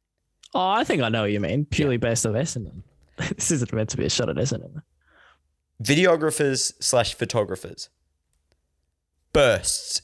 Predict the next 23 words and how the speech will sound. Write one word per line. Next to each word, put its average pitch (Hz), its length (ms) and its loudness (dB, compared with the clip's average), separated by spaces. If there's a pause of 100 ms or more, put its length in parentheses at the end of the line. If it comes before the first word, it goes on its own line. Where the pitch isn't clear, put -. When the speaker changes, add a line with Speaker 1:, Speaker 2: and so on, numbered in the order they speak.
Speaker 2:
instead 123 560 2
of 123 140 0
videos. 87 640 -4 (800)
Speaker 1:
Oh, 160 560 2
no 165 480 2
way. 147 220 2 (340)
Speaker 2:
Nah, 95 140 4 (460)
fuck 151 200 2
'em 135 120 0
off. - 300 -6 (160)
Had 139 240 2
Speaker 1:
Wh- 156 40 4
Speaker 2:
enough. 117 380 2 (180)
Speaker 1:
Why? 147 460 0
Speaker 2:
Had 143 220 4
enough. 131 420 0 (1300)
Speaker 1:
What - 100 2
Speaker 2:
Had 107 80 4
Speaker 1:
about, 107 100 4
Speaker 2:
enough. 82 260 -2 (100)
Speaker 1:
what 160 140 0
about 165 260 2
it? 113 180 -10